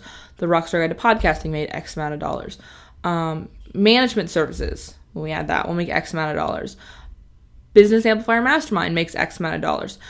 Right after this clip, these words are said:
And so we can actually see where in our business,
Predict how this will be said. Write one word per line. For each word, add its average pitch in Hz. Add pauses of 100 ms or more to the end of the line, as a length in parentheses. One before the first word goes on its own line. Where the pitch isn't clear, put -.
(220)
And 208
so 220
we 214
can 254
actually 233
see 208
where 196
in 202
our 190
business, 185